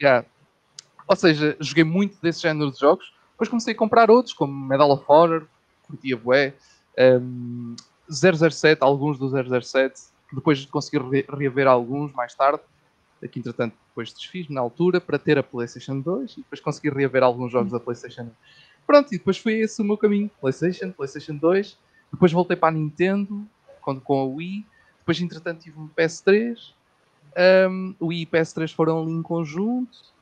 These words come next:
Depois na, na era Xbox One, eh, P S quatro,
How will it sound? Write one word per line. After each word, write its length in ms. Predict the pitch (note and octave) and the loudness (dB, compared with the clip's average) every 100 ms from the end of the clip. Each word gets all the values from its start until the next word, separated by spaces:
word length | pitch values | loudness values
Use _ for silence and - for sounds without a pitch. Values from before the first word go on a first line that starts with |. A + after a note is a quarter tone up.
| _ _ _ - | _ _ _ -8
Depois 200 | - F3 | -4 0
na, 320 | F#3+ F#3+ - | 2 0 0
na 160 | F3+ | 0
era 320 | F#3 F3+ F3+ F3+ F3 - | 2 4 2 2 -4 -6
Xbox 500 | - F#3 F3 - - | -2 0 0 -6 -4
One, 480 | F3+ F3 D#3 C#3 - _ | -2 -2 -6 -10 -16 _
eh, 400 | C#3+ C#3 C3+ C3+ C#3 - - _ | -4 -2 -2 -4 -6 -12 -20 _
P 80 | D#3+ | -2
S 160 | D3 | -2
quatro, 580 | - E3 D#3 D3+ C#3+ C#3 | 2 4 4 0 -14 -14